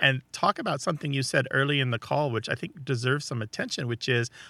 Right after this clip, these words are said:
we often tack on, "Well, that's my two cents," at the end of an opinion. And the reason we do this is to let people know that we're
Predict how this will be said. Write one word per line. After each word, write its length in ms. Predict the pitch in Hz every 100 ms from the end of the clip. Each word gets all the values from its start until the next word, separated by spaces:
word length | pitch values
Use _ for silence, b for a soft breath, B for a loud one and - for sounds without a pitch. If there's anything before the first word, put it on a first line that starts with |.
| B
we 120 | 147
often 340 | 143 180 220 160
tack 360 | - 147 135
on, 260 | 139 127 123
"Well, 280 | 139 139 135
that's 220 | 131 127
my 100 | 120 117
two 160 | -
cents," 300 | 110 123 113
at 80 | 120
the 120 | 139
end 200 | 160 160
of 120 | 160 131
an 80 |
opinion. 600 | 113 - 180 190 104 95 127 B B B B -
And 300 | 143 147 143
the 160 | - 147
reason 340 | 151 190 175
we 100 | 147
do 240 | 131 - 285
this 320 | 135 123 -
is 340 | - 147 139 -
to 140 | 156
let 240 | 139 160
people 300 | - 156 151
know 480 | 143 135 131 131 127
that 420 | 117 120 117 113 - b b _
we're 160 | 147